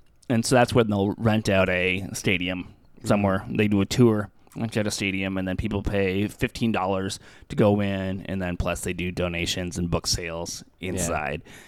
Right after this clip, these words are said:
Speaker 1: So they say they don't make a profit on that. It's just about spreading the word, but
Speaker 2: Oh, that's such horseshit.
Speaker 1: yeah,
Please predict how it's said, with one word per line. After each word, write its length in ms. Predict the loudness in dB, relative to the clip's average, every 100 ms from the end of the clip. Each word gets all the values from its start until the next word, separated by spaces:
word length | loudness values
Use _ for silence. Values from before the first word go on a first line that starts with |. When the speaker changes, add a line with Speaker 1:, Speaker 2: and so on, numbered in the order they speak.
| -20 -20 -18
Speaker 1:
So 500 | -10 -6 -4 -2 2
they 140 | 6 8
say 220 | 8 8
they 100 | 8
don't 160 | 6
make 140 | 4 0
a 40 |
profit 360 | 2 4 4 4
on 140 | 4
that. 180 | 6 4
It's 140 | 2 -2
just 200 | -2 0
about 460 | 0 0 0 -4
spreading 300 | 0 0 0
the 80 | 0
word, 280 | 0 0 -2
but 220 | -6 -6 -2
Speaker 2:
Oh, 200 | -2 0
that's 280 | 0 -2 -4
such 320 | -6 -4 -6
horseshit. 440 | -6 -8 -6 0
Speaker 1:
yeah, 80 | 0